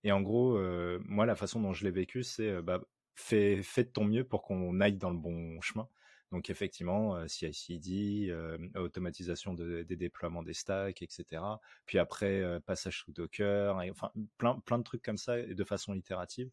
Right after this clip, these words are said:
Et, euh, et en fait, euh, même si j'étais tout seul, même si des fois, bah, il y a des sujets qui ont mis plus de temps ou quoi à sortir, moi j'ai, j'ai trouvé, euh, que j'avais toujours pas mal de soutien parce que les gens étaient assez conscients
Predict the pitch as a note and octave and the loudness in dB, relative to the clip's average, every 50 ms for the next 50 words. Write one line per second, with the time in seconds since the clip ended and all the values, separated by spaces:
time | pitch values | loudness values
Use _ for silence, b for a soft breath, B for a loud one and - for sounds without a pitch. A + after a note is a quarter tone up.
0 | B B B B B B B B G2+ F2+ F2 F2 E2+ E2+ E2+ E2 E2+ E2+ F#2 A2+ | B B B B B B B B 2 4 4 4 4 4 2 0 -2 -2 -4 -2
1 | A2+ G#2+ G2 G2 - C#3 C3 - - G#2+ F#2+ F#2 F2 F2 F2 F2 F2+ F#2+ F#2+ G2 | 0 2 2 2 2 0 -2 0 0 -2 0 0 0 -2 -2 -2 -4 -6 -8 -12
2 | G2 - - - _ _ _ - A2 G#2+ G#2+ A#2 A2 - - A#2 G2 G2+ F#2+ - | -14 -14 -18 -20 _ _ _ -4 0 2 2 2 2 0 0 0 0 -2 -2 -2
3 | G2+ F#2 - - G2 - - B2 C3 C3+ A#2 G2+ F#2+ - - G#2 F2+ G2 F2+ - | -4 -4 -4 -6 -6 -2 0 2 2 2 2 -2 -4 -4 -4 -4 -4 -4 -4 -2
4 | - G#2+ G#2+ G2+ F2 F2+ F#2 G2 F#2+ F2+ F2+ - - - F#2+ E2 G2 G#2 - - | -2 -2 0 0 -2 -4 -4 -4 -4 -2 -2 -2 -2 -4 -4 -2 -2 -2 -4 -4
5 | F2+ E2+ F2+ F2 - _ - F2+ E2 F2 E2+ - - F#2 F#2 F#2+ F#2+ F2+ F2+ F2+ | -8 -8 -10 -12 -14 _ -14 -10 -8 -8 -8 -6 -6 -6 -6 -6 -6 -8 -8 -10
6 | F2+ - - G2 F#2+ F#2 F2 E2+ E2+ E2+ F2+ F2+ - - E2 - - - B2 A#2+ | -12 -10 -6 -4 -4 -4 -4 -6 -6 -8 -8 -6 -6 -8 -8 -8 -10 -14 -14 -14
7 | - B B B B B B B G2+ G#2+ G#2+ G#2 G#2 F#2 F2+ F2+ F2 F2 F2 F2 | -14 B B B B B B B 2 2 2 2 2 2 2 2 2 0 -2 -2
8 | F2 F2+ F#2 G2+ G#2+ A2+ A#2 - A#2+ G#2 F#2 F#2+ F2+ - - - F#2 F#2+ G2+ G#2 | -4 -4 -6 -6 -8 -8 -6 -6 -6 -4 -4 -4 -6 -6 -8 -8 -6 -4 -2 -2
9 | G2+ F#2 F2 E2+ - - F#2 E2 E2+ F2 F2 F2+ - - F#2+ D#2+ F#2+ - - F#2+ | -2 -2 -4 -6 -6 -6 -6 -6 -4 -6 -6 -6 -8 -8 -12 -10 -10 -10 -8 -6
10 | F2+ F#2 F#2+ F2+ F2 F#2 - - G#2 - - C3 A2+ G#2+ - - G#2 F#2+ F2+ F2 | -4 -4 -6 -6 -6 -8 -8 -8 -8 -6 -6 -6 -4 -4 -4 -2 0 0 0 0
11 | A#2 B2+ A2+ - - G2+ - - - G#2 G2 - - G2+ - - A2 A2 - - | 0 -2 -2 -2 -4 -6 -4 -2 0 0 0 0 -2 -4 -2 -2 -2 -2 -2 -2
12 | - B2 A#2+ | -4 -6 -6